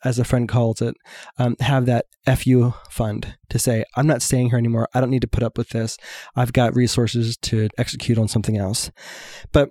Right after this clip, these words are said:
that's another topic. Getting to that point sort of reminds me of a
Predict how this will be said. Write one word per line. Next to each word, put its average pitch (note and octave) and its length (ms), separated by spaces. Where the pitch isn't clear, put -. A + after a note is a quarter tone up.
that's C3 220
another A#2 180
topic. - 420
Getting G3 280
to F3+ 80
that D#3+ 280
point - 460
sort C#3 180
of C3 120
reminds C3 500
me A#2+ 260
of A2+ 460
a A2 360